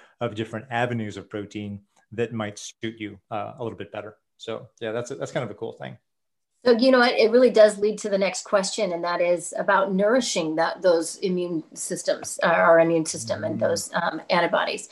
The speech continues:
Speaker 2: What, besides protein, you just discussed protein, what else can we do?
Speaker 1: Well, you know, I, I like to break it down to four tenets or four pillars of, um, nourishing, not just your immune system, but nourishing everything, just really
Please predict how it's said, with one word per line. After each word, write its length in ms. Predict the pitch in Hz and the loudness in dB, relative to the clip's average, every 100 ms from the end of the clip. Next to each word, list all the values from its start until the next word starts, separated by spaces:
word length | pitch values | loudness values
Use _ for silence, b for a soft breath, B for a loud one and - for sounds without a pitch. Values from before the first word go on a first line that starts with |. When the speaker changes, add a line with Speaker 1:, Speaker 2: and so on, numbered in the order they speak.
| B B - | B B 8
Speaker 2:
What, 640 | 220 - - - - 185 | 8 8 -4 -10 -10 0
besides 480 | 240 214 - 208 190 | 2 4 4 4 4
protein, 480 | - 277 294 185 175 | 4 4 4 -2 0
you 240 | 202 196 | -2 -2
just 160 | 185 - | -6 -4
discussed 440 | 202 - 185 - | -4 0 0 0
protein, 520 | 208 202 - 180 185 - | -4 -4 -6 -10 -12 0
what 180 | 220 269 | 4 4
else 180 | 254 | 2
can 140 | - 185 | -2 -4
we 100 | 156 | -2
do? 200 | 165 - _ _ _ - | -2 -4 _ _ _ -2
Speaker 1:
Well, 380 | 147 170 170 156 | 4 6 6 4
you 80 | |
know, 480 | 147 147 147 - 190 - | 2 4 2 -2 -8 -4
I, 160 | 170 | -4
I 180 | 175 175 | 0 4
like 180 | 185 170 | 4 2
to 60 | |
break 200 | 143 147 | 2 2
it 80 | 139 | 2
down 200 | 127 127 | 0 0
to 100 | 117 | -2
four 520 | 110 - 131 135 131 | -6 -4 0 2 2
tenets 560 | 127 - 123 107 98 - | -2 -6 -6 -6 -8 -10
or 80 | 110 | -12
four 500 | - - 123 123 120 | -12 -8 -4 -2 -2
pillars 840 | 120 131 117 107 92 - - - b b b b - | -6 -6 -4 -4 -6 -10 -14 -14 b b b b -4
of, 340 | 127 123 104 - - | -2 -2 -6 -14 -8
um, 580 | 123 113 110 123 190 196 _ _ - - | -6 -4 -8 -10 -16 -20 _ _ -16 -6
nourishing, 720 | 127 135 131 127 - 113 113 | -2 2 2 0 -2 -4 -2
not 180 | 147 - | -2 -2
just 200 | 196 147 | -4 -4
your 140 | 127 | -4
immune 240 | 110 117 | -4 -4
system, 280 | 113 113 107 | -6 -10 -10
but 100 | 127 | -8
nourishing 400 | 160 202 - 110 | -4 -4 -4 -6
everything, 560 | 92 98 95 107 107 127 | -4 -6 -8 -12 -16 -10
just 260 | 123 127 - | -10 -8 -6
really 360 | 135 127 123 | -4 -4 -8